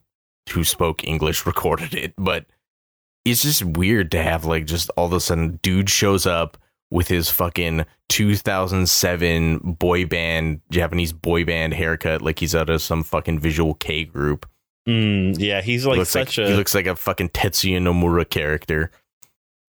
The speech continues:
Speaker 2: He looks like a main character from, like, a two thousand six, like,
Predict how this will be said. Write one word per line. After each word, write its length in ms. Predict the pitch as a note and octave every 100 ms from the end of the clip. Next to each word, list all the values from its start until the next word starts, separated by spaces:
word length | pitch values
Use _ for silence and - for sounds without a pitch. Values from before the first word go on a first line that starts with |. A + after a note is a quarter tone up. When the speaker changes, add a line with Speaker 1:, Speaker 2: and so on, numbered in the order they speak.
| _
Speaker 2:
He 120 | -
looks 180 | E3+ F#3+
like 100 | G3+
a 100 | E3+
main 420 | C3 A#2 B2+ C3
character 540 | - A#2+ A2+ A2+ - A#2
from, 280 | - A2 G#2+
like, 220 | G2 -
a 280 | F#2 F#2 - _ _ _ -
two 360 | - - D#3
thousand 580 | D3+ D#3 D3 C3+ C3 B2
six, 580 | - - A#2 A#2 - - _ _ -
like, 460 | A2 G2+ F#2 -